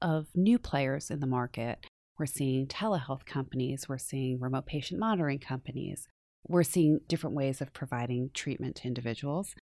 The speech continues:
We're also seeing greater patient engagement. Now all of a sudden, individuals can get their own information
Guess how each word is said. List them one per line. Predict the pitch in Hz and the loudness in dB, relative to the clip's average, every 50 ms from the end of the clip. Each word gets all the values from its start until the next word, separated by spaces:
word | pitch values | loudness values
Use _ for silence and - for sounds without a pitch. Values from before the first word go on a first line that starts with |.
| _ _ _ _ _ _ _ _ - | _ _ _ _ _ _ _ _ 2
We're | 185 220 | 4 4
also | 247 - - 320 | 4 4 2 0
seeing | - - 247 208 175 | 2 4 6 6 6
greater | 156 - 170 160 160 175 170 170 | 6 6 4 6 8 8 6 6
patient | - - - 156 143 - - 165 | 4 0 -2 0 -2 2 2 2
engagement. | 156 175 196 240 262 - - 135 127 | 2 4 2 0 0 0 0 0 0
Now | - 156 156 170 | 2 2 2 4
all | 175 | 4
of | 185 180 | 4 2
a | 175 | 0
sudden, | - - 175 160 156 156 156 156 - | 2 2 2 4 6 4 4 4 6
individuals | 190 175 165 156 160 180 208 - 175 151 131 123 123 139 160 165 - - - _ _ _ _ _ _ | 6 6 6 6 4 4 4 2 -2 0 0 0 0 0 -2 -4 -6 -10 -12 _ _ _ _ _ _
can | - - 170 160 | -4 2 4 4
get | 156 - 160 - | 6 4 2 2
their | - 160 170 | 4 6 6
own | 226 320 | 8 8
information | 381 254 175 - - 143 135 135 131 120 123 - - 143 139 135 135 147 | 8 6 6 2 -2 -4 -2 0 0 0 -2 -2 -4 -2 -2 -2 -2 -2